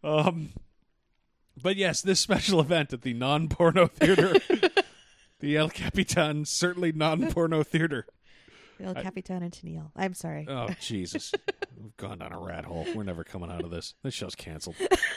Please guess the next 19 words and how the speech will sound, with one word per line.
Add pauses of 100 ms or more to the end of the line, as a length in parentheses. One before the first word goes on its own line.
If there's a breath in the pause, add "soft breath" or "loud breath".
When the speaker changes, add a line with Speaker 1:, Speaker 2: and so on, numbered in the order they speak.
(1400 soft breath)
Speaker 1:
Anyway.
Speaker 2:
What
happened
at
the
El
Capitan? (220)
Speaker 1:
Uh, (140)
the (440)
arcing
ropes
of
jism.
I
<laughs> (4000 loud breath)
Speaker 2:
Was
it
on,
like,